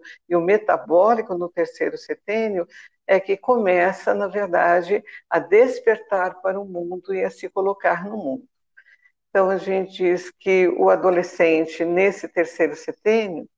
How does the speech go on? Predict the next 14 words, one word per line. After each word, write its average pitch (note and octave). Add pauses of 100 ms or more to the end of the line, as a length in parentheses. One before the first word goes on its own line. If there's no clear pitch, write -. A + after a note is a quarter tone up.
a F3
partir E3+
dos D#3
onze F3+
anos, F#3
um D#3+
pouco F3+
antes, G#3+
né, A3+ (640)
ele G3+
já A#3
começa A3+
a F#3+
pensar, G3+